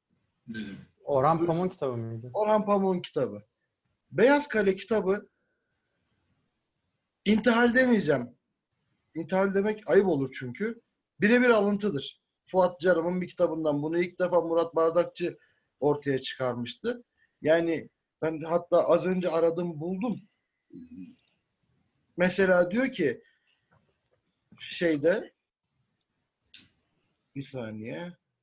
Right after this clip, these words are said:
Speaker 2: Orhan Pamuk'un adını duyunca ona bir batırasın
Speaker 3: Ce-, ce-,
Speaker 2: geldi.
Speaker 3: aynen. Cenova'dan kita-, orijinal kitaptan okuyorum şu an.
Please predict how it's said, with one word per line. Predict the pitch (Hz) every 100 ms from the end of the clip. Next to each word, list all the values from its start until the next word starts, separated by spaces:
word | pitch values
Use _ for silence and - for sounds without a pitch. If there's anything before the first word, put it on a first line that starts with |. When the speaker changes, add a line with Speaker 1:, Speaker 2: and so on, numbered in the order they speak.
| _ _ _ _
Speaker 2:
Orhan | 151 139 147
Pamuk'un | 156 151 156
adını | 147 156
duyunca | 147 165 151
ona | 143 143 143
bir | 151 - _ _ _ _ _ _ _ _ _ _ _ 139
batırasın | 139 156 131 143
Speaker 3:
Ce-, |
ce-, | 135
Speaker 2:
geldi. | 127 147
Speaker 3:
aynen. | 214 196 147
Cenova'dan | 135 196 254 254 226 226 - - _ -
kita-, | - 180
orijinal | 196 202 233 233
kitaptan | 226 208 208 202 196
okuyorum | 160 156 156 147 135
şu | 165
an. | 226